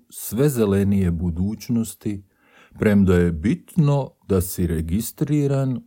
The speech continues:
u skladu s propisima, u smislu imena na računima u Kasliću ili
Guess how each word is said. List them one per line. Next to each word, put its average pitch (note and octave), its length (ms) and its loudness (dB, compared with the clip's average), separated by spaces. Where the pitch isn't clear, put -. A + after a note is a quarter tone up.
u F2+ 120 -2
skladu F2 540 -2
s D#2+ 100 -12
propisima, B2 1000 -6
u D3 100 2
smislu E3+ 680 2
imena D#3 640 2
na G#2 160 2
računima A#2 840 -2
u F2 160 -2
Kasliću C#3 880 -4
ili A#3 440 2